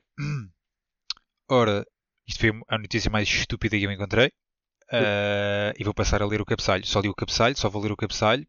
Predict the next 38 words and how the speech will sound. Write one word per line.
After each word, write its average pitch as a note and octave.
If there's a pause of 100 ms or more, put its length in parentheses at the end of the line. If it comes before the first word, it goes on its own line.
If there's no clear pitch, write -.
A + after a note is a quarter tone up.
Posso -
depois G2+
aprofundar, G#2
enquanto G2+
vocês F#2+
comentam, G#2
eu G#2
aprofundo G#2 (160)
mais F#2+ (160)
no G2+
que -
está -
escrito G2
no G2+
corpo -
da G#2+
notícia. - (540)
Mas G#2+
a G#2
notícia -
diz G2+
o G2+
seguinte. - (1300)
Jovem A2
morre A2
em A#2
apartamento A2+
alugado A2
pelo G2+
Booking D#3 (440)
e B2
plataforma B2+
oferece -
cupão A#2
de A2+
desconto -
à A#2+
família. G2+